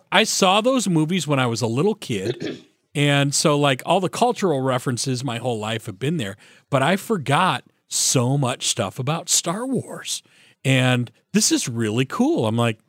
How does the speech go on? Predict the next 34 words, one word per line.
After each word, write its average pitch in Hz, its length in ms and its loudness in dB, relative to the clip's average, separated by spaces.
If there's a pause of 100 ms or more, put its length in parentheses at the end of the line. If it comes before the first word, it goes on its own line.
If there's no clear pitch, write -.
(200)
"Been - 120 -18
trying 110 320 -8
to 139 80 -6
tell - 360 -10
you 247 260 -10 (100)
since 151 400 -2
I 226 80 0
met 339 420 -8
you. 254 140 -8 (160)
Been - 160 -10
trying 165 380 2
to 165 80 0
tell 247 300 0
you 330 120 -4
how 247 160 -2
cool 214 280 -4
Star 160 360 -6
Wars - 340 -8
is." 185 260 -10 (200)
<laughs> 226 440 -6 (800)
But 202 160 2
it, 196 80 -6 (160)
yeah, 247 240 2
you're 175 160 4
right. 226 240 0
Thank 190 340 2
you, 247 140 4
Disney 127 420 0
Plus. 285 360 -4
This - 240 -4
is 196 120 -4
amazing. 214 560 -4
I 113 40 -4
mean, 123 300 -2